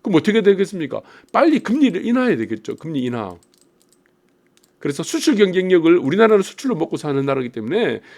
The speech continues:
수출 경쟁력을 확보를 할 수 있는 가장 좋은 방법은 무엇이다? 고환율 정책입니다.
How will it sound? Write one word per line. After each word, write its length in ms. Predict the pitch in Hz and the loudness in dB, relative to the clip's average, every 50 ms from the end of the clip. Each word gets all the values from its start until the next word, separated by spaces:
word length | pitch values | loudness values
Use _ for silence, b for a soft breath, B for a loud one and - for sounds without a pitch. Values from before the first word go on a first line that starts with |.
| b | b
수출 360 | - - 320 320 - - 262 180 | -4 0 0 0 0 0 0 2
경쟁력을 640 | 185 170 165 160 160 156 160 156 147 170 196 196 - | 2 2 4 2 2 2 2 4 4 2 2 0 -2
확보를 320 | - 220 202 - 226 196 190 | -8 -10 -2 0 2 4 4
할 80 | 165 | 2
수 80 | - - | 0 -2
있는 160 | 156 147 156 | -6 -6 -4
가장 260 | - - 202 208 202 | -4 -2 -2 0 0
좋은 200 | 147 147 143 139 | 0 -2 -2 -2
방법은 380 | 143 151 147 147 143 131 117 104 | -2 -2 0 0 -2 -2 -2 -4
무엇이다? 400 | 110 113 - - 143 156 165 165 b b b b b b b _ | -6 -6 -6 -4 -4 -4 -4 -4 b b b b b b b _
고환율 540 | - - 117 123 135 190 208 208 226 247 226 | 2 4 4 6 6 4 4 6 4 4 4
정책입니다. 760 | 180 151 120 - 127 110 110 104 98 95 87 73 85 82 85 | 2 0 -2 -4 -6 -8 -8 -8 -10 -10 -12 -12 -14 -18 -20